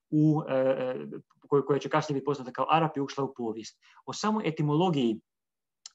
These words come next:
imena postoji više teorije i, i, i ja, ja jednostavno, i to, to, te, to, to bi bilo sad puno previše da sad uopće analiziramo,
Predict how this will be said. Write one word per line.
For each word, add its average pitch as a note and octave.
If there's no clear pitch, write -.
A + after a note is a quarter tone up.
imena E3+
postoji D3+
više D3
teorije E3
i, D3+
i, C#3+
i D#3
ja, C#3
ja C3+
jednostavno, C3
i B2+
to, C#3+
to, C#3+
te, -
to, C#3+
to -
bi C3+
bilo C#3+
sad -
puno C#3+
previše C#3
da B2
sad C3+
uopće C3+
analiziramo, C#3+